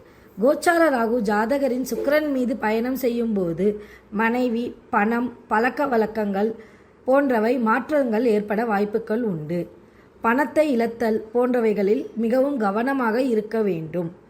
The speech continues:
கோச்சார ராகு ஜாதக சனியின் மீது செல்லும் போது வேலை, தொழில், மூத்த சகோதரம், பூர்வீகம் போன்றவற்றில் பாதிப்பு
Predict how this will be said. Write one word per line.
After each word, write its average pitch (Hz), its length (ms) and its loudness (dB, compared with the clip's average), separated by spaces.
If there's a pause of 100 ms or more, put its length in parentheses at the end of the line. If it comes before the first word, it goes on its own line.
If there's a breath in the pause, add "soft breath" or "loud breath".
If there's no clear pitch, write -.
(360 loud breath)
கோச்சார 302 560 2
ராகு 226 240 0 (120)
ஜாதக 226 340 0 (100)
சனியின் 247 420 -2
மீது 233 280 0
செல்லும் 214 400 0
போது 165 300 -2 (220)
வேலை, 247 340 2 (140)
தொழில், 226 380 2
மூத்த 247 320 0
சகோதரம், 214 560 0
பூர்வீகம் 247 520 -2
போன்றவற்றில் 202 640 -2
பாதிப்பு 208 420 0